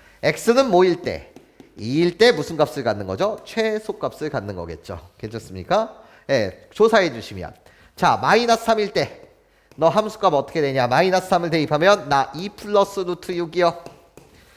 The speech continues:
그러니까 최대값은 이 플러스 루트 육이 되는 것이고 최소값은 야, 너 이 콤마 몇이라는 점을 지나냐? 이를 여기다 대입하면 나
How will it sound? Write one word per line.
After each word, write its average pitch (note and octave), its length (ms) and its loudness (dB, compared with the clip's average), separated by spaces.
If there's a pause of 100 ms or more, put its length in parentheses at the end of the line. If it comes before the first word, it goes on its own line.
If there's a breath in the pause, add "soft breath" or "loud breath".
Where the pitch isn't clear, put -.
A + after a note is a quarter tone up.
(260 soft breath)
그러니까 F3+ 600 4
최대값은 G#3 680 2
이 G#3+ 180 -4
플러스 A#3 500 0
루트 A#3 400 -6
육이 G3+ 260 -4
되는 F3+ 240 -2
것이고 - 300 -6 (760 soft breath)
최소값은 F#3 1000 -2
야, G3 420 0
너 D#3 180 2
이 F3 180 -10
콤마 A3 400 2
몇이라는 A3+ 520 2
점을 A#3 220 0
지나냐? A3 500 0 (500 soft breath)
이를 F#3+ 340 4
여기다 E3 340 6
대입하면 D#3 520 0
나 F3 380 0